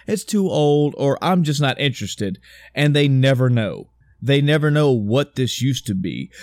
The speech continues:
So we that have, we're in a dilemma now. Like, uh, what, so are, are we meant to be, to, to feel like we're just this old dying breed because Final Fantasy is not what it used to be? Are we in the wrong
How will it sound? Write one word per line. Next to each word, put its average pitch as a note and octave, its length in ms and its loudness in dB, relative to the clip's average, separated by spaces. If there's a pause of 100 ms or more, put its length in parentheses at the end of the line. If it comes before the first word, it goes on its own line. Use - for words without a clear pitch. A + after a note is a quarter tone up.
So C3+ 440 0 (180)
we D#3+ 640 0 (360)
that D3 220 -2
have, E3+ 560 2
we're A#3 220 -2
in G3 180 2
a E3+ 80 2
dilemma F3+ 380 2
now. F#2 260 -4
Like, B2+ 340 -2
uh, C3+ 100 0
what, C3 260 -4
so B2+ 320 -2 (240)
are, A#2+ 200 -2
are B2+ 120 2
we C#3 180 0
meant C3+ 320 0
to C#3+ 100 -2
be, B2 440 0
to, G#2 240 -4
to A#2 180 -4
feel C#3+ 380 -2
like C3 220 -2
we're C3+ 100 0
just A#2+ 260 -4
this A2+ 240 -6
old B2 480 0
dying C3 480 0
breed C#3 540 -2 (320)
because C3 320 0
Final C#3 260 -2
Fantasy C3+ 400 -2
is G2+ 140 -4
not A#2 200 -2
what B2 140 0
it G2 80 -6
used G#2 360 -2
to D3+ 80 -2
be? F#3 340 -2 (340)
Are B2+ 160 2
we C3+ 220 -2
in F#3 100 0
the C#3+ 100 0
wrong C3+ 680 -2